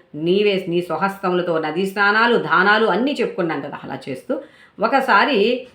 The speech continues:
ఈ కార్తీక మాసంలో సోమవారం చాలా శివునికి ప్రీతికరమైనటువంటి రోజు. ఆ రోజు మనం ఆచరించేటువంటి కూడా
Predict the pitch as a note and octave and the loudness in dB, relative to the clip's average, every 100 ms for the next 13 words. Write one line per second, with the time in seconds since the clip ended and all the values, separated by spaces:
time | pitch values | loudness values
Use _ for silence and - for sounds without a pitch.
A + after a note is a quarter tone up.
0 | - G3+ C4+ C4+ G3+ B3 - E4 D#4 C#4+ | -10 -2 0 2 2 2 0 -4 0 2
1 | B3+ A#3+ A#3+ A#3 A#3 B3+ C4+ - G3 A#3+ | 4 2 2 0 0 0 -2 -2 0 2
2 | C#4+ B3+ G#3 G3 A3 G#3 E3 D#3+ F#3+ B3 | 2 2 4 2 -2 -4 -2 0 2 2
3 | D4 - A#3+ A#3+ A#3 A3+ G#3 G#3+ G3+ F#3+ | 2 0 -2 0 -2 -2 -4 -2 0 0
4 | F#3 F3+ E3+ F3 E3 D#3+ D3 C#3+ E3 D#4 | 0 0 -2 -2 -4 -4 -6 -4 -2 0
5 | A3 F#2+ - - - F#3+ C#4 D4+ E4 F4 | 0 -2 -10 -6 2 6 6 4 2 0
6 | D4+ B3+ A3 G3 G3+ B3 B3 A#3+ A#3+ A3+ | -2 -2 0 0 -2 -2 -4 -4 -2 -2
7 | A3 A3 A3 G#3+ A3+ G3+ G3+ G3+ F#3 F3 | 0 -4 -4 -4 -4 -4 -4 -4 -2 -2
8 | E3+ F#3 | -2 -6